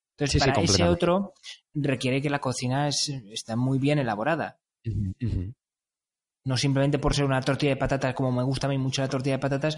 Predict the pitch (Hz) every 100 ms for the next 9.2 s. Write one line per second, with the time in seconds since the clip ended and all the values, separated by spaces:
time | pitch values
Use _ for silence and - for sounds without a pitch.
0 | - 131 147 135 147 143 131 147 143 135
1 | 151 160 156 127 135 131 127 131 123 117
2 | 107 170 139 117 - - 113 110 123 135
3 | 127 - _ _ _ _ _ _ _ _
4 | _ _ 107 95 110 113 110 117 113 -
5 | 98 107 107 - 110 98 98 104 95 92
6 | - _ _ - - _ _ 104 101 101
7 | - 104 107 95 92 101 - 90 _ _
8 | _ _ _ _ _ - - - 113 -
9 | 110